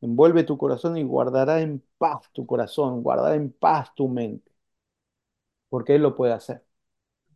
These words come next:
Porque Él quiere que vivas sano, libre, bendecido,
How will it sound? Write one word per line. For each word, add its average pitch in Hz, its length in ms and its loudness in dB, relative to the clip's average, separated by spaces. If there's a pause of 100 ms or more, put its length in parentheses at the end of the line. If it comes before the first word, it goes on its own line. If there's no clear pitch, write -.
(520)
Porque 123 260 0
Él 165 180 4
quiere 131 340 2
que 120 160 -2
vivas 123 420 -2
sano, 127 500 -2 (920)
libre, 117 680 2 (300)
bendecido, 123 720 -4